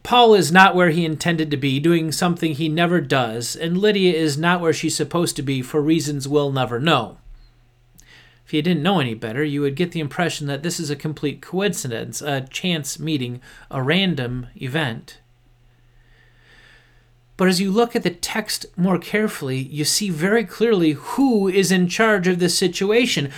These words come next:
The Spirit of Jesus leads Paul very clearly, not there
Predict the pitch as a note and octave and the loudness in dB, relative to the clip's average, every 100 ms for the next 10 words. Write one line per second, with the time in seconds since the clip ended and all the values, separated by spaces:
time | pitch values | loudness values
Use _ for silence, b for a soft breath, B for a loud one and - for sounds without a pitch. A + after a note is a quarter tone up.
0 | B G#3 - - C4+ A#3 G3+ G3 C4 G3 | B 0 2 4 8 10 10 6 4 6
1 | - G#3 A3+ F#3 - G#3 F3 D#3+ A#3+ A3+ | 4 4 4 2 2 2 4 10 12 10
2 | F3+ B3+ C4+ G3+ E3+ E3+ F3 C4+ A3 E3+ | 8 4 8 8 8 6 8 8 8 6
3 | D#3+ E3 A3 | 8 8 6